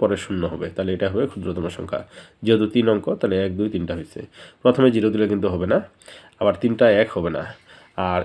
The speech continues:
তিন অঙ্কের বৃহত্তম সংখ্যা হচ্ছে এটা, তিন অঙ্কের বৃহত্তম হ-, সংখ্যা হচ্ছে তিনটা নয়। তিন নম্বর প্রশ্ন, একটি বৃত্তের ব্যাস চার ফুট হলে কেন্দ্র থেকে পরিধির দূরত্ব কত? দেখুন,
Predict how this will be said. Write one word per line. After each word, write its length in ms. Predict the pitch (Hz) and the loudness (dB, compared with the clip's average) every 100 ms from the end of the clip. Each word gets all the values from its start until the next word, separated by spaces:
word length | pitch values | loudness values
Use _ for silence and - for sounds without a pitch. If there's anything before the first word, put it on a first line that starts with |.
| - | 0
তিন 120 | 131 | 4
অঙ্কের 220 | 135 135 123 | 4 4 2
বৃহত্তম 260 | 113 117 123 123 | 4 4 4 2
সংখ্যা 200 | 123 120 | 4 4
হচ্ছে 180 | 113 - 90 | 4 0 -4
এটা, 140 | - - - _ _ _ _ _ _ | -4 -10 -14 _ _ _ _ _ _
তিন 100 | 123 117 | 2 4
অঙ্কের 200 | 113 117 | 2 0
বৃহত্তম 260 | 104 98 113 | -2 0 0
হ-, 160 | 107 107 - | 0 -2 -6
সংখ্যা 220 | 104 101 101 | -4 0 0
হচ্ছে 220 | - - 135 | -2 -6 -2
তিনটা 300 | 110 101 139 202 - _ _ 98 | -2 0 0 0 -6 _ _ -4
নয়। 180 | 78 85 _ _ - - - - _ _ - - | -4 -4 _ _ -20 -20 -20 -20 _ _ -20 2
তিন 100 | 147 | 8
নম্বর 200 | 147 147 143 | 8 8 4
প্রশ্ন, 180 | 147 117 110 | 2 4 4
একটি 160 | 113 131 | 4 2
বৃত্তের 300 | 120 127 135 120 | 2 2 2 6
ব্যাস 180 | 107 151 - - _ _ _ _ _ _ | 4 4 -2 -14 _ _ _ _ _ _
চার 160 | - 127 - | 4 6 6
ফুট 140 | 120 120 | 0 0
হলে 180 | 95 120 185 - _ _ | 0 0 -2 -8 _ _
কেন্দ্র 240 | - 120 123 127 | 4 6 6 4
থেকে 140 | 131 127 | 2 2
পরিধির 320 | 110 101 101 95 | 2 2 0 -2
দূরত্ব 260 | 95 95 135 196 - | -4 -4 -4 -4 -2
কত? 180 | 95 87 - - _ _ _ _ _ _ _ - - _ - | -4 -4 -10 -14 _ _ _ _ _ _ _ -20 -20 _ 0
দেখুন, 260 | 127 110 | 2 2